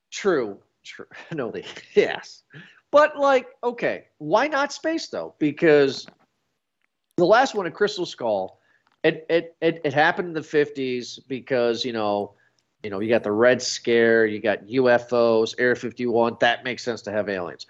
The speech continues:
So if this movie's gonna open after the train with the moon landing, then you would think this will go into space. I, I, I mean, that's, I mean,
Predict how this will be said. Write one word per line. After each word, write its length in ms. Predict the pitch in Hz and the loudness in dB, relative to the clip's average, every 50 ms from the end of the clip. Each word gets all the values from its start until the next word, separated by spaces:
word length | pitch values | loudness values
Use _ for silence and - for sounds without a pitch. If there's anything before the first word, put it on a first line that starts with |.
| - - - - | -20 -20 -20 -2
So 140 | - 170 | 0 2
if 60 | 156 135 | 4 4
this 180 | 220 226 220 | 4 2 4
movie's 320 | 214 202 196 190 196 180 - | 4 4 6 6 4 4 2
gonna 180 | 185 151 127 | 2 2 2
open 300 | 98 127 143 139 135 117 | 2 2 2 2 0 -2
after 180 | 117 113 - 107 | -2 -2 -4 -6
the 80 | 98 | -10
train 480 | 107 - - 127 120 120 117 113 107 104 _ _ _ _ _ _ _ _ _ _ - | -8 -6 -4 -4 -4 -4 -4 -6 -8 -12 _ _ _ _ _ _ _ _ _ _ -2
with 580 | 127 127 131 127 123 120 117 113 110 107 - - _ _ _ _ _ _ _ _ _ _ _ _ _ _ _ _ _ _ _ _ _ _ _ _ _ _ | 2 4 4 6 6 6 6 4 2 0 -4 -10 _ _ _ _ _ _ _ _ _ _ _ _ _ _ _ _ _ _ _ _ _ _ _ _ _ _
the 120 | - 135 117 | -2 -2 -2
moon 420 | 113 117 131 151 185 208 220 196 | 0 2 2 4 4 4 2 0
landing, 640 | 160 131 107 95 90 87 87 - - 87 - 78 82 _ _ - | -2 -2 -2 -4 -4 -8 -10 -10 -12 -14 -14 -16 -20 _ _ 0
then 340 | 131 147 151 143 139 131 | 2 4 4 4 2 0
you 160 | 131 151 165 156 | 2 4 4 6
would 240 | 147 135 - - | 4 2 2 0
think 220 | - 147 139 - - | 0 0 0 -2 -4
this 180 | 117 107 - | -6 -6 -6
will 100 | 110 110 | -8 -10
go 260 | 101 - 107 101 95 95 | -8 -6 -6 -6 -6 -6
into 200 | 92 - - 76 | -10 -12 -14 -12
space. 760 | - - - - - 95 - - - - - - - - - _ _ _ _ _ _ - | -12 -12 -6 -4 -4 -4 -4 -6 -12 -18 -16 -16 -16 -18 -20 _ _ _ _ _ _ -6
I, 140 | - 139 123 101 95 123 | -4 -2 -2 -2 -2 -2
I, 360 | 147 147 151 147 117 165 170 | 0 0 0 0 0 0 0
I 20 | |
mean, 300 | 160 160 160 151 139 123 - | -2 -2 -6 -8 -10 -4 0
that's, 320 | 196 202 214 214 - - - - | 2 2 2 2 -2 -6 -8 -6
I 80 | 160 | -6
mean, 240 | 160 165 165 160 160 | -6 -6 -8 -12 -10